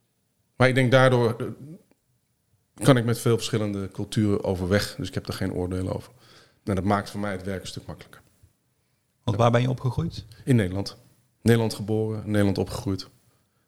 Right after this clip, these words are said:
Speaker 1: En mijn vader die verdween op mijn drieënhalf jaar. En ik ben ook op mijn, eh, gescheiden met mijn eerste vrouw, ook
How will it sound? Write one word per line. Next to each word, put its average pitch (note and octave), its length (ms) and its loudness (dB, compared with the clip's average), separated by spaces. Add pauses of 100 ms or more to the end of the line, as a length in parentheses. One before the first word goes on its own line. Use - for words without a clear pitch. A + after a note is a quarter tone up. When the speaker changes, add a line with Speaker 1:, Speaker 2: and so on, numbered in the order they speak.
(200)
Speaker 1:
En G#2 140 -2
mijn F#2+ 160 2
vader G2+ 300 -2
die F#2+ 240 -6
verdween G#2+ 320 -4
op G2 80 -8
mijn F#2+ 640 -8
drieënhalf G#2 480 2
jaar. G#2+ 260 0
En A#2+ 80 4
ik A2+ 120 2
ben A#2 120 4
ook A#2 120 -2
op A2 100 -4
mijn, A#2+ 380 -2 (1200)
eh, A2+ 180 2
gescheiden D#3 460 2
met B2+ 140 0
mijn A2+ 200 -2
eerste B2 240 -4
vrouw, G#2+ 280 -6
ook A2+ 220 -10